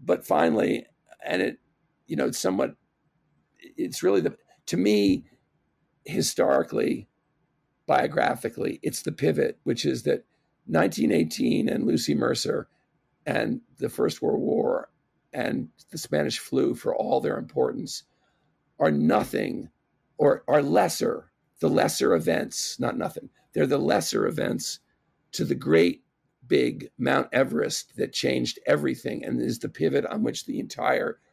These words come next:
Roosevelt epic turns, which is polio, as it appeared in the summer of nineteen twenty-one on the island of Campobello.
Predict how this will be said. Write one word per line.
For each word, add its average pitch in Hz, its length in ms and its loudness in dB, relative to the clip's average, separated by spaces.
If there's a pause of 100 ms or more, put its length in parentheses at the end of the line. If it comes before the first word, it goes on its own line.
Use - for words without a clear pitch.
(200)
Roosevelt 143 640 0
epic - 480 -2
turns, 143 480 -4
which 131 220 -4
is 123 100 -6
polio, - 640 0 (420)
as 127 180 0
it - 100 -2
appeared - 560 -2 (320)
in 131 160 0
the 117 80 -2
summer - 340 0
of - 160 -2
nineteen - 360 -4
twenty-one - 720 -4 (420)
on 107 180 -2
the 110 80 0
island - 280 -2
of - 100 -8
Campobello. - 800 -2